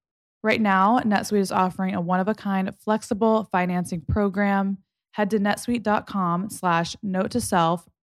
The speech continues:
NetSuite gives you visibility and control of your financials, planning, budgeting, and of course, inventory, so you can manage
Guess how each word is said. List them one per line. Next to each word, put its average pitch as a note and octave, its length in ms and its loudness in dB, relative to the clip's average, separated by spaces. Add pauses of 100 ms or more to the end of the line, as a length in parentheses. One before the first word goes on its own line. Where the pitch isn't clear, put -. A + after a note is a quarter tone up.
(120)
NetSuite G#3+ 360 -2
gives F#3 240 0
you G3+ 180 2
visibility F3 560 0
and E3 100 -4
control E3+ 440 -2
of E3 80 -2
your D#3+ 100 -4
financials, G#3 720 0 (200)
planning, A3+ 480 0
budgeting, F#3 520 0
and F#3 100 -2
of G3+ 140 -4
course, F#3 340 0
inventory, D#3+ 680 -6
so F3 120 -8
you E3+ 80 -2
can E3+ 160 -6
manage D#3 240 -6